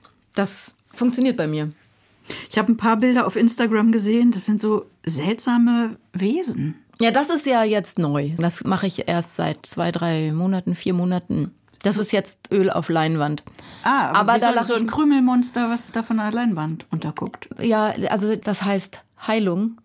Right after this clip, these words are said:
Speaker 1: Das hat was damit zu tun, dass ich irgendwie letztes Jahr so eine Zeit hatte, wo ich irgendwie nicht mehr gesund geworden bin, so Corona blöd erwischt und dann so gefühlt acht Wochen, drei Monate so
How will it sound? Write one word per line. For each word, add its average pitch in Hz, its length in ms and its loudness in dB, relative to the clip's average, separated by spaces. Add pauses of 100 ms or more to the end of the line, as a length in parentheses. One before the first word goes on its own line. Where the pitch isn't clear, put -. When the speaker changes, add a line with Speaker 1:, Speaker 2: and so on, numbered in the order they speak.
(160)
Speaker 1:
Das 202 180 -2
hat 196 160 0
was 190 200 -2
damit 190 260 0
zu - 80 -6
tun, 214 280 -2
dass 180 180 -2
ich 170 120 -6
irgendwie 175 560 -2
letztes 185 640 -4
Jahr 185 580 0 (100)
so 180 260 0
eine 170 480 0 (380)
Zeit 202 260 0
hatte, 180 260 0
wo 165 80 0
ich 175 160 -4
irgendwie 202 300 2
nicht 185 160 -2
mehr 180 100 0
gesund 190 400 4
geworden 160 540 0
bin, 165 240 0
so 165 220 0 (500)
Corona 202 540 2
blöd 190 420 0
erwischt 190 560 0
und 180 160 -2
dann 185 200 2
so 185 240 0 (120)
gefühlt - 680 -2
acht - 380 -4
Wochen, 180 480 -2
drei 170 240 0
Monate 185 480 0
so 170 240 0